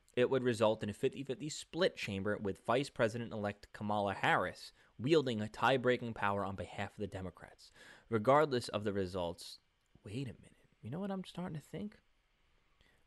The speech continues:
What if this is all part of Pelosi's plan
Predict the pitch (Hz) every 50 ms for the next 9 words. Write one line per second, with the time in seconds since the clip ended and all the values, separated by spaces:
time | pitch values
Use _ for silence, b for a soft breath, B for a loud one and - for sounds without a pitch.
0 | - 101 - - 208 262 285 - _ - 156 170 - - - 147 - - - -
1 | 107 117 127 135 151 160 165 165 160 156 - - 135 139 139 135 131 123 - -
2 | - 113 107 101 101 101 110 139 - - 156 147 135 117 - - - - - -
3 | 110 113 127 117 95 80 62